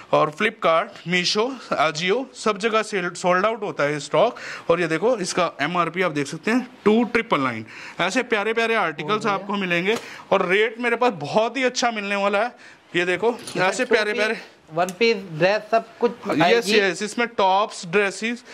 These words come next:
Speaker 1: सब कुछ आएगा, mix load होगा,
Speaker 2: सारा
Speaker 1: shorts,
Speaker 2: कुछ रहेगा।
Speaker 1: स्कर्ट्स। ये देखो इस तरीके से सारे article सारा brand tag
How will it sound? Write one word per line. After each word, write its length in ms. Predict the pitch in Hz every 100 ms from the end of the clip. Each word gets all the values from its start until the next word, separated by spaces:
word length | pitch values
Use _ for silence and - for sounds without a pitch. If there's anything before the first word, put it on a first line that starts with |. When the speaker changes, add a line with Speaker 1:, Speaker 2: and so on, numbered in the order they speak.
| - -
Speaker 1:
सब 280 | - 233 233
कुछ 220 | 277 262
आएगा, 420 | 220 190 190 247
mix 360 | 226 214 214 240
load 240 | 233 202
होगा, 300 | 175 160 190
Speaker 2:
सारा 140 | 180 185
Speaker 1:
shorts, 440 | 202 185 214 208
Speaker 2:
कुछ 100 | 175
रहेगा। 220 | 170 165
Speaker 1:
स्कर्ट्स। 280 | 175 220 - - - - -
ये 200 | 135 165
देखो 300 | 160 180 226
इस 180 | 208 -
तरीके 260 | 196 190
से 60 | 208
सारे 280 | 220 202 190
article 380 | 175 160 202 233
सारा 280 | 226 196
brand 360 | 208 151 165 208
tag 160 | 214